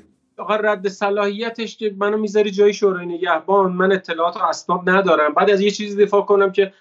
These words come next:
کار خراب می‌شه. خب شورای نگهبان که با توجه به، اه، این که شما حزب اللهی هستی، شما تکنوکراتی، رد صلاحیت نمی‌کنه که. نگاه می‌کنه می‌بینه نوشته عدم التزام به اسلام، عدم التزام به ولی فقیه. مثلاً دیگه اون موارد شایع چیزاشو دارم می‌گم،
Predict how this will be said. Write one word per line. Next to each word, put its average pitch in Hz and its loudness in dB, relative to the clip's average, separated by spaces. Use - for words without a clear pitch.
کار 190 2
خراب 160 0
می‌شه. 123 -8
خب 190 -2
شورای 202 4
نگهبان 202 2
که 226 -4
با 185 -2
توجه 185 -2
به، 185 -2
اه، 147 0
این 185 2
که 185 -4
شما 185 0
حزب 180 -2
اللهی 185 2
هستی، 180 -4
شما 180 0
تکنوکراتی، 185 0
رد 220 0
صلاحیت 185 0
نمی‌کنه 208 -2
که. - -20
نگاه 226 4
می‌کنه 233 0
می‌بینه 226 -2
نوشته 214 0
عدم 208 0
التزام 202 2
به 190 4
اسلام، 208 0
عدم 214 2
التزام 214 0
به 226 4
ولی 190 2
فقیه. 147 -6
مثلاً 269 -4
دیگه 208 -8
اون 226 -4
موارد 196 0
شایع 202 2
چیزاشو 185 -8
دارم 123 0
می‌گم، 120 -8